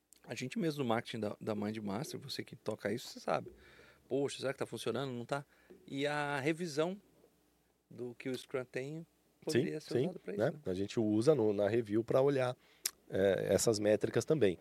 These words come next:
Speaker 2: né? Outra coisa que tem ajudado bastante a galera do marketing é a tal da daily meeting, né? Ou reuniões diárias, o pessoal usa. Esse aqui eu coloquei aqui marketing, é, tá, tá aqui no exemplo do marketing, mas aqui acaba sendo
Speaker 1: Pra todo mundo.
Speaker 2: em todas, né? É, eu acho que é o,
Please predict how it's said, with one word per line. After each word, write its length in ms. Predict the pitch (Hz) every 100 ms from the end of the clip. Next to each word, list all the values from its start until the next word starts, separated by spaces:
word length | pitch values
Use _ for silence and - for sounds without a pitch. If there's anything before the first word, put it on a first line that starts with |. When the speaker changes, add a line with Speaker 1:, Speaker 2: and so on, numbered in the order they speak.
| _
Speaker 2:
né? 160 | 98 123 - - - - - - -
Outra 260 | 143 190 208
coisa 360 | 151 175 156
que 180 | - 123
tem 220 | - 123
ajudado 320 | 117 110 113 113
bastante 320 | 107 120 113
a 40 |
galera 180 | 107 110
do 80 | 143
marketing 480 | 156 185 - - 277
é 160 | 202 175
a 60 |
tal 280 | 202 139 123
da 220 | 147 110
daily 320 | 156 101 107 143
meeting, 340 | 117 - 90
né? 220 | 92 131
Ou 220 | 95 87 92
reuniões 400 | 101 92 95 107
diárias, 320 | 135 101 127
o 40 |
pessoal 280 | 98 87 98
usa. 180 | 95 107 - -
Esse 120 | -
aqui 220 | 233 277
eu 140 | 143 110
coloquei 340 | 135 123 131
aqui 140 | 117 113
marketing, 500 | 104 131 165 - 143 _ _ _ _ _ _ _ -
é, 80 |
tá, 220 | 95 113 117
tá 140 | - 123
aqui 160 | 120 117
no 100 | 104
exemplo 280 | 98 110
do 60 | 95
marketing, 260 | 104 131 131
mas 140 | 113
aqui 200 | 113 -
acaba 280 | 120 120 113
sendo 300 | - 117 113
Speaker 1:
Pra 100 | -
todo 180 | - 101
mundo. 200 | 104 95
Speaker 2:
em 80 | 110
todas, 400 | 107 120 104 90
né? 180 | 113 147 _ - - - - -
É, 260 | 104 104 135
eu 120 | 123
acho 160 | 131 -
que 80 |
é 40 | 139
o, 220 | 131 -